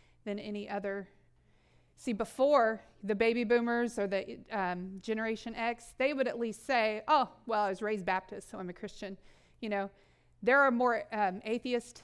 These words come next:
nuns, the nun category in this generation than ever. Yeah, and I want to do way more equipping, and this is part of my plan, is to equip parents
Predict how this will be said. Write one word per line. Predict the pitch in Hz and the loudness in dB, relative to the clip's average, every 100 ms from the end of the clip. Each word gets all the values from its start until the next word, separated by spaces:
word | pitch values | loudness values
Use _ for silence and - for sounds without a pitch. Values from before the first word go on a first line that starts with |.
| _ | _
nuns, | 208 208 214 214 226 214 - - - _ _ _ | -2 0 0 0 -2 -4 -12 -20 -20 _ _ _
the | 208 | -2
nun | 202 208 208 220 220 | 2 2 2 0 -4
category | - 214 214 202 202 208 220 | -2 0 0 -2 -2 -2 -4
in | 196 | -6
this | 190 190 | -8 -8
generation | 220 196 196 190 208 180 | -8 -8 -8 -8 -10 -8
than | 170 - | -8 -8
ever. | 190 185 185 - _ _ _ _ _ _ _ _ _ _ _ _ _ _ _ _ | -8 -8 -12 -16 _ _ _ _ _ _ _ _ _ _ _ _ _ _ _ _
Yeah, | 226 175 - - - | 2 2 -2 -14 0
and | 277 285 269 | 4 4 8
I | 277 | 10
want | 294 320 370 370 | 10 8 4 4
to | 370 | 0
do | 302 302 294 277 262 226 | 2 2 4 2 0 8
way | 262 302 | 12 12
more | 320 311 277 | 12 4 2
equipping, | 247 - 277 320 311 339 339 - | -2 2 2 2 0 0 -4 -4
and | 226 | 2
this | 247 302 | 4 4
is | 320 247 | 0 0
part | - 262 | 4 4
of | 233 | 4
my | 220 | 0
plan, | 220 220 202 190 | 0 -4 -4 -6
is | 220 - | -8 -6
to | 302 | -2
equip | 233 220 320 311 - - | 0 2 4 4 4 -20
parents | - 277 240 196 - - - | -6 -2 0 0 -4 -14 -18